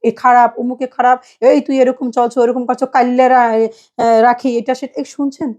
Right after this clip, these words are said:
এরকম ল্যাঙ্গুয়েজে কথা বলতে? এটা কেন বলতে হবে? পারলে বুঝাই বলেন, না বলে চুপ থাকেন। কিন্তু আমাদের উচিত চুপ থাকা না, আমাদের উচিত প্রত্যেকে যে যেভাবে পারেন চুপ থেকে ইসলামে, উম, ইসলাম কায়েম করা যায় না। চুপ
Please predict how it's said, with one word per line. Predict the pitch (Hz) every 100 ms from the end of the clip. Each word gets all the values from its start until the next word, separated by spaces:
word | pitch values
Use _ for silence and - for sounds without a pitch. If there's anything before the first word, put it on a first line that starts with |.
| _ _ _ _ -
এরকম | 269 269 269
ল্যাঙ্গুয়েজে | 262 254 277 294 277
কথা | 262 269
বলতে? | 330 320 180 165 - _ _ -
এটা | 330
কেন | 359 320 226
বলতে | 185 165
হবে? | 196 170 165 165 _ _ _
পারলে | - 311 359
বুঝাই | 330 311 277 349
বলেন, | 392 494
না | 403
বলে | 247 220
চুপ | 220 233
থাকেন। | - 185 175 160 - _ _ _ _ _ _ _ _ _ _
কিন্তু | 339 330 453
আমাদের | 285 302 349
উচিত | 302 381 370 -
চুপ | 403 403
থাকা | 285 - 170
না, | 165
আমাদের | 196 254 330
উচিত | 294 339 392 -
প্রত্যেকে | 403 403 - 302 220 196
যে | 214 381
যেভাবে | 381 254 202
পারেন | 175 175 170 160 - _ _ _ _
চুপ | 349 359
থেকে | - 370 381
ইসলামে, | 302 - 349 349 359
উম, | 302 - - 247 302
ইসলাম | 262 - 330
কায়েম | 320 247 220
করা | 202
যায় | 202
না। |
চুপ | 202 349